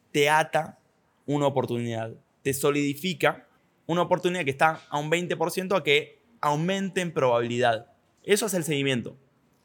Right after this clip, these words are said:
Te aumenta la probabilidad de que una oportunidad realmente se ejecute, se lleve a cabo, florezca. Más interesante todavía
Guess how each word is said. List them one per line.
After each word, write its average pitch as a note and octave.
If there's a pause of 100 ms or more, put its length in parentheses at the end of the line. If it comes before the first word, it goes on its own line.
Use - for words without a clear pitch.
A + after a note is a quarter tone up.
(140)
Te C3+
aumenta F#3+
la D#3
probabilidad B2+
de D3
que D#3
una D#3+
oportunidad C3+
realmente C#3+
se C#3
ejecute, D3+
se C3+
lleve C#3+
a C#3
cabo, D3+ (100)
florezca. C3+ (360)
Más G3+
interesante G3+
todavía F#3+